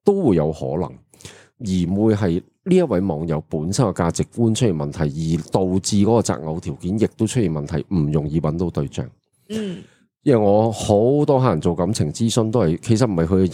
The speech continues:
Speaker 1: 人問題，佢嘅人本身好好。我深信呢位網友條件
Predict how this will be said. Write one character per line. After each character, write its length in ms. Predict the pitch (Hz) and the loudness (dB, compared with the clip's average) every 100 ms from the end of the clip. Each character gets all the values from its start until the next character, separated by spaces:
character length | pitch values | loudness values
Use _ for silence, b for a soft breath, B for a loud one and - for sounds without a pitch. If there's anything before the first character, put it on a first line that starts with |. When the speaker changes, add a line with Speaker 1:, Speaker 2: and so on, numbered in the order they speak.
| 67 | -2
Speaker 1:
人 80 | 65 | -6
問 140 | 71 | -10
題， 80 | 71 67 | -8 -4
佢 160 | 90 | 0
嘅 60 | 90 | 0
人 80 | 71 65 | -2 -8
本 140 | 85 | -6
身 180 | 90 107 | -4 -4
好 160 | 92 73 | -2 -4
好。 240 | 71 64 - _ _ B B B B B _ | -4 -8 -10 _ _ B B B B B _
我 140 | 98 | -2
深 320 | 107 180 156 156 | 0 2 2 4
信 280 | 117 85 - _ _ _ _ _ _ _ _ _ _ _ _ - | 2 0 -6 _ _ _ _ _ _ _ _ _ _ _ _ 0
呢 160 | 170 | 4
位 120 | 151 104 | 4 4
網 240 | 98 92 | 2 2
友 120 | 87 | 2
條 140 | 95 80 | 0 -4
件 160 | 73 | -2